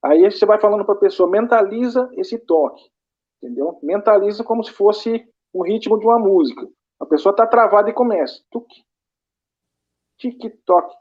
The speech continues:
tic-toc. Aí vai aumentando o movimento, aumentando o movimento, vai fazendo isso com os pés, tentando fazer com os braços e tal.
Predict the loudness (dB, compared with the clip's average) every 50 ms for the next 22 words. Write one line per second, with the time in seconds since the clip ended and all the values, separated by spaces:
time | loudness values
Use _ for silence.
0 | _ -16 -16 -16 -14 -16 -12 _ 0 2 2 2 0 -2 -14 _ _ _ _ _
1 | _ _ -2 2 2 4 4 4 4 4 4 2 0 2 2 0 0 2 2 2
2 | 2 2 2 0 -2 -2 -2 -2 -2 0 0 0 0 -2 -4 -4 -4 -4 -2 -2
3 | 0 0 0 0 -2 -4 -4 -4 -4 -4 -6 -6 -10 -20 _ _ _ _ _ _
4 | _ _ 0 0 2 2 2 0 2 0 -2 -2 -4 -6 -6 -4 -4 -4 -4 -4
5 | -2 0 2 4 6 6 4 2 2 -2 -6 -6 -4 -2 -4 -4 -4 0 0 0
6 | 0 2 2 4 6 6 6 4 0 -8 -8 -6 -2 0 2 4 4 4 4 2
7 | 0 -4 -14 -14 -12 -6 0 2 2 2 2 0